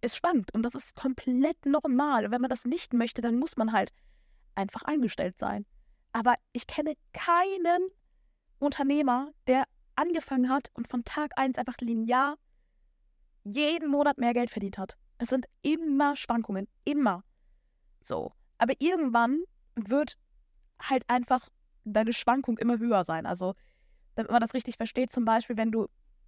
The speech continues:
im Business startest und einmal fünfhundert verdienst oder sagen wir mal zweihundert verdient hast, dann kann es sein, dass du im nächsten Monat vielleicht wieder null verdienst.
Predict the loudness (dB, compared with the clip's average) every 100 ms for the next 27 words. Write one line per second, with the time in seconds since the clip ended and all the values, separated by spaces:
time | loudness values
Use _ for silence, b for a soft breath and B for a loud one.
0 | _ -6 -2 -2 -2 0 4 4 2 -4
1 | -2 0 2 0 0 -2 0 0 0 -2
2 | -2 -2 -4 -4 0 0 0 2 2 2
3 | -2 0 2 2 0 -6 -4 -4 -4 -2
4 | -4 -2 0 0 2 0 0 -2 -2 -2
5 | -2 -2 -2 -2 0 0 0 0 -4 -6
6 | -10